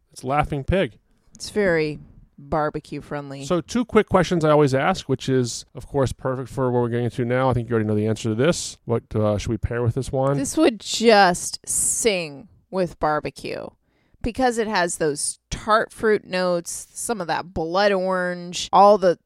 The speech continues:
Speaker 2: tea and the spices. It's just gonna, I think, explode with any kind of spicy barbecue.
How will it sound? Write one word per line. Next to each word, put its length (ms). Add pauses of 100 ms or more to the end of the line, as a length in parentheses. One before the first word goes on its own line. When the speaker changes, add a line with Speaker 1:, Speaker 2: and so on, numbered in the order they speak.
Speaker 2:
tea 540
and 160
the 60
spices. 1120
It's 260
just 220
gonna, 320 (140)
I 160
think, 420
explode 960 (300)
with 340
any 240
kind 240
of 380 (160)
spicy 640
barbecue. 800